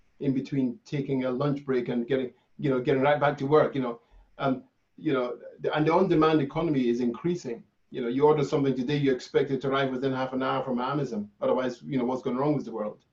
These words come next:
So that on-demand economy means that people have to work round the clock virtually.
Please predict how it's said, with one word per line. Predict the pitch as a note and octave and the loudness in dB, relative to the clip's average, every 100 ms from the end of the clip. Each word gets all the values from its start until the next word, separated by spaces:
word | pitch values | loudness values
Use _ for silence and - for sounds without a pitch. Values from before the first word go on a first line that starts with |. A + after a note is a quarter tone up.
| _ _ _ _ _ _ - - | _ _ _ _ _ _ -20 2
So | F3+ F3 F3 | 6 6 6
that | F#3 G#3+ | 4 6
on-demand | G#3 F#3+ F3 D#3+ | 6 6 6 4
economy | C#3 - D#3+ F3 C#3 A#2 | 0 -2 -2 0 0 0
means | A#2+ F#3 E3 G#2+ A2 | 0 0 0 -2 -8
that | - - - | -6 -6 -6
people | F3 F3 | -8 -6
have | C#3 D3+ C#3 | -6 -6 -6
to | - | -6
work | C3 C3 B2 | -2 -2 -2
round | B2+ C3 - C3+ | -2 -2 -2 -4
the | C3 | -4
clock | C3+ - F3+ - B2 | -8 -4 -4 -4 -8
virtually. | B2 A2+ - A#2 G#2+ | -6 -6 -6 -18 -20